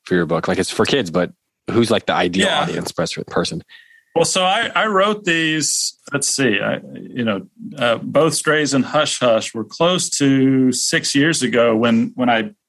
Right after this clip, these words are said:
Speaker 2: you know, finished the manuscript. Uh, again, they were dramatically different before they saw print. But I was just writing for my, my sons. I have five boys, and it, both, both Strays and Hush Hush started out as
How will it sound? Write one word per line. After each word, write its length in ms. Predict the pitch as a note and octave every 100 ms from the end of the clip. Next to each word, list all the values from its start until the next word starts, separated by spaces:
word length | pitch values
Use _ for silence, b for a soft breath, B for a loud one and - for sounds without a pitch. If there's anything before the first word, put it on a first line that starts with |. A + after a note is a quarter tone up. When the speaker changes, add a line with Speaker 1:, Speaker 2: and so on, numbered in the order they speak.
| _
Speaker 2:
you 100 | A#2
know, 60 |
finished 400 | G2+ - D#3+ C#3+ B2+
the 40 |
manuscript. 880 | A#2+ B2+ B2+ G#2 - A2+ G2+ G#2 A2+
Uh, 420 | A2 G#2+ G2+ G2+ _ _
again, 340 | A2 G#2+ A2+ G#2
they 140 | G#2 G#2 - -
were 80 |
dramatically 560 | G#2 C3 C3+ C3+ A2+ A2+
different 380 | A2 A#2 A2+ G2
before 260 | G2 A#2
they 100 | G#2+
saw 220 | F#2 A2+ F#2+
print. 440 | - C3 G2+ G#2 b b b _
But 100 | B2
I 100 | F3+
was 80 | A3
just 160 | D#3+ C#3+
writing 260 | C#3+ C3+
for 140 | A2 A#2
my, 440 | B2+ B2+ A#2+ - -
my 240 | A#2 A#2+
sons. 500 | G#2+ C#3+ C3 G2+ F#2
I 80 | A#2+
have 180 | A#2+ A2
five 320 | B2+ A#2+ G#2+
boys, 600 | A#2+ A#2 A2 G#2+ - - _ C#3 _ -
and 320 | A2+ A2 G#2+
it, 180 | - - - -
both, 440 | D3 F#3+ F#3 -
both 400 | C#3+ D3 C#3 - - _ -
Strays 400 | - C#3+ C#3+ B2
and 120 | A2+
Hush 300 | G#2 C3+ C3
Hush 440 | B2+ A2 G#2 - -
started 420 | - C3 C3+ A#2
out 300 | A#2 A#2 A2
as 380 | G#2+ G#2 G2